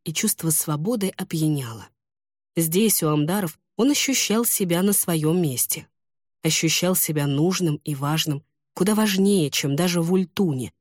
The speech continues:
где он с самого начала был на особом положении. Здесь, во всяком случае, его не продадут сородичам за важные сведения, как поступил Альмару. Ночевал Тейнар на крыше склада, спал прямо в одежде и кожаных доспехах,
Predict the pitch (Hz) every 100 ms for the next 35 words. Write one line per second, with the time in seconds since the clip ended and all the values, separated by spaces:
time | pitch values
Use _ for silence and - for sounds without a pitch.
0 | - 160 156 151 - - 165 151 156 151
1 | - 208 196 151 170 160 160 165 - 165
2 | 131 117 139 151 156 131 117 101 _ _
3 | _ _ _ _ _ - 175 156 180 269
4 | 247 220 - 156 147 139 - 139 - -
5 | 139 - - 160 160 220 240 233 214 196
6 | 214 226 202 190 208 208 - 202 175 170
7 | 190 196 180 180 196 233 160 117 104 -
8 | _ - 151 - 147 - 156 143 - 156
9 | 151 123 110 - _ _ _ _ _ _
10 | _ _ _ _ - 175 - 220 294 339
11 | - 165 175 240 214 156 202 254 - 151
12 | - 156 170 180 180 _ _ - - -
13 | 254 233 165 160 147 143 143 214 240 170
14 | 151 196 190 156 147 139 139 - - 233
15 | - 190